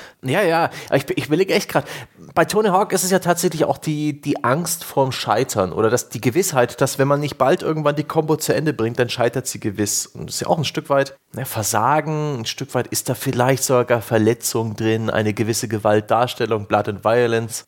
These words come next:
Ob denn Spiele funktionieren, dann müssen sie narrativ funktionieren. Wenn da nicht irgendwo das Scheitern drin ist, dass, ähm,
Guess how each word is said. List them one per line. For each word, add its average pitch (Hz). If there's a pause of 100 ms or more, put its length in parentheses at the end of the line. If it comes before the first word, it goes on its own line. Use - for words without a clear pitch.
Ob -
denn -
Spiele 185
funktionieren, 156
dann 131
müssen 156
sie 180
narrativ 175
funktionieren. 107
Wenn 123
da 127
nicht 139
irgendwo 147 (180)
das -
Scheitern 151
drin 139
ist, -
dass, 107
ähm, 98